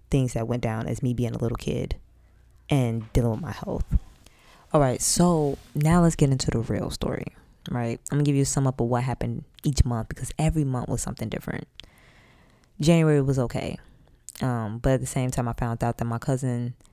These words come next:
that I actually grew up with, as and she's still around as me being grown, potentially have cervical cancer. She got a screening, potentially heard she has cervical cancer. A week later, I ended up catching covid, and I wasn't vaccinated, so it made me worry a little bit because I saw a lot of people going to the hospital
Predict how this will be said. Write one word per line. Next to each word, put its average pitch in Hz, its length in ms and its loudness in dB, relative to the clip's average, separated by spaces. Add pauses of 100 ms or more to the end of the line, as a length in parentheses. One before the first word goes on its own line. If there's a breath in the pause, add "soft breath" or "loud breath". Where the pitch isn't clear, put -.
(200)
that 127 180 2
I 120 100 0
actually 127 240 -4
grew 131 260 2
up - 120 -4
with, 127 220 2 (260)
as 131 180 0
and 120 400 -2
she's - 160 0
still 127 160 0
around 120 300 0
as 117 80 -2
me 120 100 0
being 117 240 -4
grown, 117 460 0 (240 soft breath)
potentially 131 500 0
have 113 200 -4
cervical - 380 -6
cancer. - 320 -8
She - 140 -10
got 117 160 -2
a - 20 0
screening, 139 540 0 (160)
potentially 123 400 0
heard 113 160 -2
she 123 100 -6
has 110 120 -4
cervical 117 320 -4
cancer. 123 520 0 (460 loud breath)
A 151 80 10
week 147 260 6
later, 127 480 4
I 127 100 0
ended 127 160 2
up 123 100 0
catching - 300 -4
covid, 131 500 2 (480 soft breath)
and 131 120 2
I 120 60 2
wasn't 131 320 2
vaccinated, 127 640 2
so 117 340 0
it 120 60 0
made 123 260 2
me 123 80 2
worry 120 340 2
a 113 60 -2
little 120 300 2
bit 160 160 4
because 139 260 0
I 120 80 2
saw 117 240 0
a - 20 0
lot 110 240 -2
of 120 60 0
people - 200 0
going 120 200 0
to - 80 -6
the 127 80 0
hospital 120 640 0